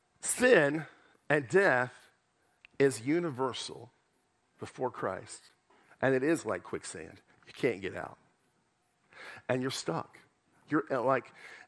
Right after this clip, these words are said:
was it say, who was it, Ezekiel, or was it Lamentations?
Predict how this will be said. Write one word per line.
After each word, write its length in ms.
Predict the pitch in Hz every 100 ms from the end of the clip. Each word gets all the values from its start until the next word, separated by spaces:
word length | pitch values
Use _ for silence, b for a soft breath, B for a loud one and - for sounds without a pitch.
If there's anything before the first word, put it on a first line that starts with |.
| -
was 200 | 131 143
it 100 | 139
say, 380 | 120 160 139 135
who 280 | 139 135 165
was 200 | 160 147
it, 100 | 127 123
Ezekiel, 640 | 120 139 165 160 151 123 123
or 360 | 123 120 117
was 280 | 117 - 117
it 80 | 98
Lamentations? 800 | 127 120 - 135 - 87 85